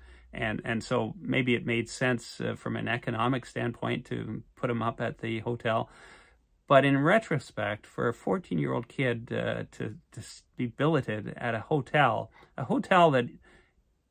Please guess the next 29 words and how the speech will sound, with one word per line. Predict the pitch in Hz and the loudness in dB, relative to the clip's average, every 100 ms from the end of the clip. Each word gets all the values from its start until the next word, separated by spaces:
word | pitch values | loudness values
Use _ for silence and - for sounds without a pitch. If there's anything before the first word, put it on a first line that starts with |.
| - 269 | -20 -2
even | 254 254 208 | 0 2 4
in | 170 151 | 4 4
that | 151 160 - - | 4 2 0 -4
day | 120 113 | -2 0
and | 113 | -2
age | 113 113 117 - | -2 -4 -4 -6
was | 123 117 - | -6 -6 -6
regarded | 117 139 151 147 123 | -2 2 2 2 -2
a, | - - _ - - | -6 -10 _ -20 -14
a | |
bit | 131 147 139 | -6 -2 0
as | 127 117 | 0 -2
a, | 120 - - - | -4 -6 -8 -8
as | 127 | -6
a | 120 | -6
bit | 117 123 | -4 -2
of | 123 | -2
a | 113 | -2
dive, | 110 117 117 110 104 - - - - - | -2 0 2 0 -4 -10 -20 -20 -20 -4
was | 196 180 | 0 4
not | 208 220 175 | 6 8 8
a, | 131 117 - - 156 | 8 4 -2 -6 -2
it | 147 147 | -2 0
was | 151 | 2
not | 170 165 | 4 6
an | 139 | 4
appropriate | 113 - 110 120 - - | 2 -2 -2 -4 -8 -8
place | 55 50 - - | -8 -8 -12 -18
to, | - 60 | -12 -10